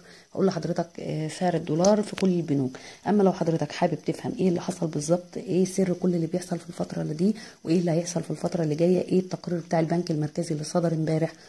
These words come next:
وأثر إزاي النهاردة على الدولار، هقول لحضرتك دلوقتي. المركزي،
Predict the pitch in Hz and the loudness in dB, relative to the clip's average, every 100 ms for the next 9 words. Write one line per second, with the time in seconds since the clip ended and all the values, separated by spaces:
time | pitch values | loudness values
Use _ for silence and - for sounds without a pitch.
0 | - - 185 - 170 156 151 170 160 170 | -20 -4 -2 -2 -2 -2 0 0 0 0
1 | 165 160 165 165 175 202 202 - - 180 | 2 0 0 2 4 4 2 -12 -4 -2
2 | 160 156 151 160 165 - - 190 165 - | -2 -2 -4 -4 -6 -10 -2 0 2 0
3 | - - - _ _ _ _ _ _ _ | -6 -16 -18 _ _ _ _ _ _ _
4 | _ _ _ _ - 185 180 180 151 160 | _ _ _ _ 0 2 2 2 0 0